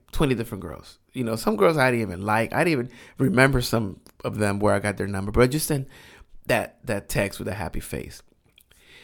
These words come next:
And a lot of times, the girls that replied, I mean, I already knew that I had a chance, so they would reply right away with, "Hi, how are you?" All,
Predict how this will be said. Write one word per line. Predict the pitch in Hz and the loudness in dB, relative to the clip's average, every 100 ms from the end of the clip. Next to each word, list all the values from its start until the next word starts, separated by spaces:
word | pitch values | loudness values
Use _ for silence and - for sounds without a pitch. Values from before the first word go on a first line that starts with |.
| - _ - | -20 _ 2
And | 143 135 | 6 10
a | |
lot | 131 165 | 10 8
of | |
times, | - 120 104 98 - _ _ - | 4 2 0 -2 -8 _ _ 0
the | 135 | 2
girls | 131 156 147 127 - - | 10 10 10 6 -2 4
that | 110 101 - | 4 4 0
replied, | - - 123 117 71 - _ - | 4 8 8 8 2 -6 _ -4
I | |
mean, | 117 113 | 2 4
I | 113 | 4
already | 107 101 - - _ | 4 0 -6 -12 _
knew | 113 117 113 | 2 6 6
that | 107 101 | 4 0
I | 98 | 0
had | 95 | -2
a | - | -4
chance, | - 117 98 - | -2 -2 -2 -4
so | 90 - - - _ - - | -8 -10 -18 -20 _ -10 0
they | 110 | 2
would | 107 | 2
reply | 98 - 107 | 2 2 2
right | 95 92 | 2 0
away | 90 92 92 | 0 -2 -2
with, | 82 | -4
"Hi, | 117 107 98 98 | 0 2 2 0
how | 104 87 | -2 -4
are | 90 92 | -2 -2
you?" | 90 92 | -4 -6
All, | - 87 | -6 -8